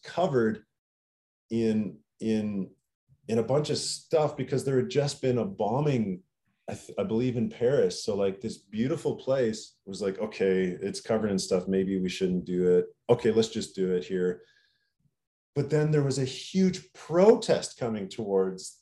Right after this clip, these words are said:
this fountain. I'm like, "Okay, this is not the place to do this." So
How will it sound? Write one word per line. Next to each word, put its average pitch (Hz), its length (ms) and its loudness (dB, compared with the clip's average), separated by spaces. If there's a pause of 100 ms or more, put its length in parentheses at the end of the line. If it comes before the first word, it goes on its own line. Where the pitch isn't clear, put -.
this 107 280 -6
fountain. 98 460 -4
I'm 104 100 -2
like, 107 160 -2
"Okay, 110 240 4
this 117 200 0
is 98 140 0
not 90 400 -2
the 95 60 -6
place 92 300 -2
to 92 120 -6
do 90 180 -2
this." 87 220 -2
So 95 300 2